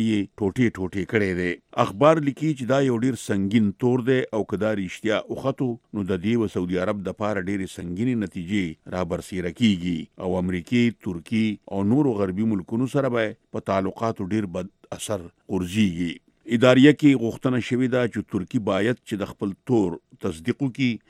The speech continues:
او دې نه وروسته نشي. په سعودي عرب هم لازمه ده چې د ترکي د لګېدلي تور نه په زباني جمع خرچ ځان خلاص نه کړي. سعودي عرب دې ترکي له د قونسل خانې د تالاشۍ اجازت ورکړي.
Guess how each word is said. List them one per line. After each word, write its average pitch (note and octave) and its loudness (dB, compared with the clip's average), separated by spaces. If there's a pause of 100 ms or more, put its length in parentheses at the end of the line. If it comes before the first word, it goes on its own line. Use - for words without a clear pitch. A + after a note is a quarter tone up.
(100)
او G2 0
دې A2 4
نه F#2+ 0
وروسته G2 -4
نشي. F2 -6 (220)
په G2+ -4
سعودي G2 -2
عرب G#2+ 0
هم A#2+ 0
لازمه G#2+ 0
ده A2 0 (240)
چې G#2+ -4
د A2 2
ترکي A2+ -2
د C3 2
لګېدلي G#2 0 (120)
تور B2+ 2
نه A2+ -2
په F#2 -4
زباني F#2+ 0
جمع G2 -2
خرچ A2 -6 (280)
ځان G#2+ 2 (180)
خلاص G2+ -4 (100)
نه G2 2
کړي. E2+ -6
سعودي F2+ -2
عرب A#2 -2
دې A2+ 0
ترکي B2 0
له C#3 2
د B2+ -2
قونسل G#2+ -4
خانې A2 -2
د G#2 -4
تالاشۍ F#2 -4
اجازت F2+ -4
ورکړي. F#2 -2